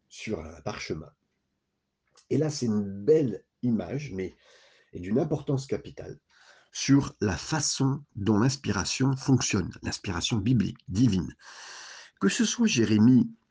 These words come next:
ou Jean qui écrit pour l'Apocalypse, ou les autres é-, é-, lettres qu'il a écrites, que ce soit Pierre avec ses épîtres,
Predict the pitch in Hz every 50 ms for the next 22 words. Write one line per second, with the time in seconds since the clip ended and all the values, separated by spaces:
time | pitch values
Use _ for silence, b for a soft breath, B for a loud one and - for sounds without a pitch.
0 | _ _ _ _ _ _ _ _ _ 139 139 123 104 98 120 139 139 120 95 -
1 | _ - - 85 85 85 82 - - - - 110 107 104 - - 82 87 90 -
2 | 90 - 113 113 117 110 - - - - - - - - 101 - - - - -
3 | _ _ _ - 87 85 87 104 101 - - 90 80 - - _ - 101 - -
4 | - 85 85 104 104 - - - 80 71 - 90 104 127 127 - - 85 - -
5 | B B B B B B B B B B B B B B - 131 120 - - 143
6 | - - - 110 101 - _ - - 135 135 127 107 98 - - - - 82 90
7 | - - 98 92 107 107 - - 98 - -